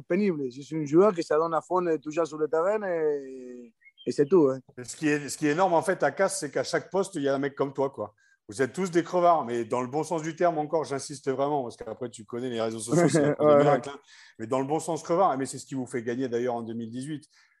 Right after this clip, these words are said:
Speaker 2: Vous gagnez le titre, personne ne vous attend à cet endroit-là, et puis vous, voilà, vous, vous, vous repartez avec, avec le trophée. Et c'est ce qu'on aime, en fait, à Castres. Tu sais, c'est un petit peu le, le, le, tu connais, je sais pas si tu connais Astérix, c'est le village des irréductibles gaulois, et,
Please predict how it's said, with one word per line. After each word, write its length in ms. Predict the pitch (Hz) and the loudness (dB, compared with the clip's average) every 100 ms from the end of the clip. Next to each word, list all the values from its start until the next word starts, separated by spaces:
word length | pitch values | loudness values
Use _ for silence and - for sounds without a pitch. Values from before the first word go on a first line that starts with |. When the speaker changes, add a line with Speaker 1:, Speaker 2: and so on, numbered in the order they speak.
| _ _ | _ _
Speaker 2:
Vous 120 | 110 | -10
gagnez 260 | 113 113 117 | -6 -4 -4
le 100 | 120 | -4
titre, 220 | 156 139 | -6 -4
personne 320 | 139 117 131 | -4 -2 -4
ne 60 | 117 | -4
vous 140 | 120 | -6
attend 200 | 113 127 | -4 -4
à 60 | 117 | -8
cet 100 | - | -8
endroit-là, 640 | 113 110 117 131 147 139 | -8 -2 2 4 4 2
et 80 | 113 | -2
puis 160 | 117 | -10
vous, 200 | 107 110 | -12 -10
voilà, 280 | 107 135 127 | -4 -2 -2
vous, 280 | 110 113 104 | -4 -8 -8
vous, 160 | 104 | -10
vous 160 | 101 104 | -10 -12
repartez 360 | - 110 - 123 | -6 -8 -4 -4
avec, 220 | 113 113 | -4 -6
avec 260 | 107 110 | -6 -6
le 80 | 117 | -8
trophée. 400 | - 131 180 170 - - _ | -6 -4 2 0 0 -18 _
Et 40 | |
c'est 100 | 104 | -10
ce 100 | 131 | -10
qu'on 200 | - 160 | -6 -2
aime, 160 | 185 165 | 0 0
en 80 | 131 | 0
fait, 240 | 135 127 | -2 -4
à 60 | 120 | -4
Castres. 340 | 135 117 - _ _ _ | -2 -4 -6 _ _ _
Tu 100 | 120 | -8
sais, 120 | 139 | -6
c'est 140 | 147 135 | -2 -2
un 80 | |
petit 160 | 131 135 | -2 -8
peu 160 | 127 151 | -4 -2
le, 160 | 135 | -2
le, 180 | 123 127 | -2 -2
le, 180 | 120 117 | -2 -6
tu 120 | 117 | -6
connais, 240 | 135 131 | -4 -4
je 80 | 127 | -6
sais 40 | - | -4
pas 120 | 123 | -6
si 80 | - | -6
tu 100 | 120 | -8
connais 200 | 127 131 | -4 -2
Astérix, 440 | 127 156 160 123 | -2 -2 -4 -4
c'est 80 | 117 | -8
le 80 | 117 | -8
village 300 | 120 135 123 | -2 -2 -2
des 180 | 113 | -6
irréductibles 580 | 120 123 120 117 131 123 | -6 -6 -8 -10 -10 -8
gaulois, 440 | 113 131 151 151 123 | -6 -2 2 2 0
et, 360 | 113 107 104 | -4 -8 -10